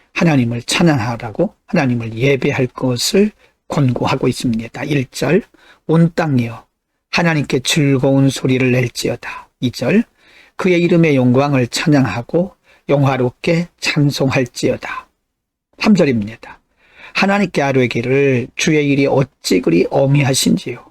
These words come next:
주의 큰 권능으로 말미암아 주의 원수가 주께 복종할 것이며. 사 절, 온 땅이 주께 경배하고 주를 노래하며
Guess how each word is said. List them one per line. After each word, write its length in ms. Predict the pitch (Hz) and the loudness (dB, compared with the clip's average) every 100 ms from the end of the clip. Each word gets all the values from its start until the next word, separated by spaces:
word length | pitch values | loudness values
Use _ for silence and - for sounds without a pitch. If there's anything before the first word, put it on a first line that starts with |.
| _ _ _ _ | _ _ _ _
주의 300 | - 156 143 | -2 0 0
큰 640 | - - - 156 214 240 | -2 -6 -4 -6 2 2
권능으로 500 | 240 160 143 139 135 | 4 2 4 4 4
말미암아 720 | 135 131 127 127 127 147 202 214 _ _ _ _ | 4 2 0 -2 -4 -2 -2 -2 _ _ _ _
주의 480 | - 170 156 165 - - | -2 2 2 0 -4 -4
원수가 800 | 131 139 131 - 151 143 139 - | 0 2 0 -2 -2 -2 -4 -6
주께 480 | - 143 - 147 131 | -6 -6 -2 -2 -2
복종할 680 | - - _ - 151 156 147 | -4 -8 _ -2 0 0 -2
것이며. 440 | - 143 - 107 - _ _ _ - | -4 -2 -2 -4 -8 _ _ _ -6
사 240 | - 160 | -2 -2
절, 320 | 135 151 175 - _ _ - | 0 2 2 -2 _ _ -2
온 420 | 151 160 170 170 - | 2 4 4 2 0
땅이 420 | 160 156 175 175 | 0 4 2 2
주께 580 | - 143 _ 160 147 135 | -2 -6 _ 2 2 2
경배하고 720 | - 139 131 131 127 135 147 | 2 2 2 2 -2 -2 -2
주를 300 | - 160 156 | 0 2 4
노래하며 600 | 151 175 127 123 104 - | 4 2 0 -4 -6 -14